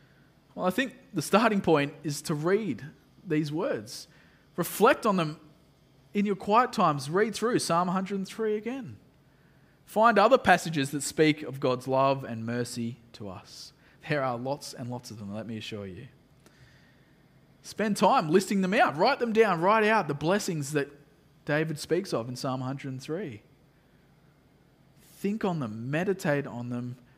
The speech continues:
Reflect on them. And then spend time praying through each of those blessings, thanking God for what he has done, thinking about how that has benefited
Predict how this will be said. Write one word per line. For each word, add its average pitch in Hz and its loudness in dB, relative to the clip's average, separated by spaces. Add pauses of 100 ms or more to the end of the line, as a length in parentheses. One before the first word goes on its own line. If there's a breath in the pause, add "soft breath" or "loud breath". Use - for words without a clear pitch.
Reflect 170 -6
on 127 -10
them. 98 -12 (960 soft breath)
And 180 -6
then 190 -2
spend 226 -4
time 202 0
praying 226 -4
through 233 0
each 180 0
of 202 -2
those 196 0
blessings, 180 -6
thanking 208 -4
God 190 0 (240 loud breath)
for - -8
what 180 2
he 190 2
has 160 0
done, 185 -2
thinking 226 -6
about 160 -2 (280 loud breath)
how 156 -2 (340 loud breath)
that 131 -4
has 135 -4
benefited 156 -4